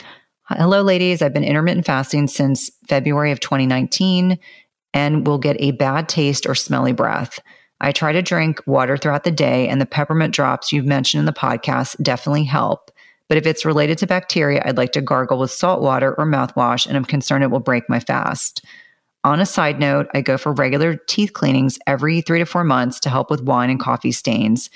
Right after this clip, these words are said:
and I haven't had a cavity in quite a while. I love the I F lifestyle and it suits me well. I normally have a four-hour window, but am more relaxed on the weekend,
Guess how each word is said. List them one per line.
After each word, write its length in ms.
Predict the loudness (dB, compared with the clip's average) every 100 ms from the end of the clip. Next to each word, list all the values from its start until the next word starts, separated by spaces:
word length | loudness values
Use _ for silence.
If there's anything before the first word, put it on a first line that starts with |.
| -20 -20 -4
and 120 | 0
I 40 | 2
haven't 340 | 2 2 0
had 160 | 0 0
a 60 |
cavity 500 | -2 -4 -2 0 0
in 180 | 0 -2
quite 260 | -2 0 0
a 60 |
while. 540 | 0 0 -2 -2 -4 -8 _ -20 -20 _ -2
I 80 | 0
love 340 | 2 2 0
the 160 | 0 0
I 160 | 0
F 160 | -2 -2
lifestyle 460 | -2 -2 -2 0 0
and 100 | -2
it 80 |
suits 320 | -2 -4 -2 0
me 100 | 2
well. 460 | 2 2 0 -2 0
I 80 | 2
normally 340 | 2 2 2
have 160 | 2 0
a 80 |
four-hour 480 | -2 0 2 2 2
window, 480 | 0 2 2 2 0 0
but 80 |
am 100 | 0
more 180 | 2 2
relaxed 440 | 2 0 -2 -2 -2
on 80 |
the 60 | 2
weekend, 640 | 2 0 0 0 0 -2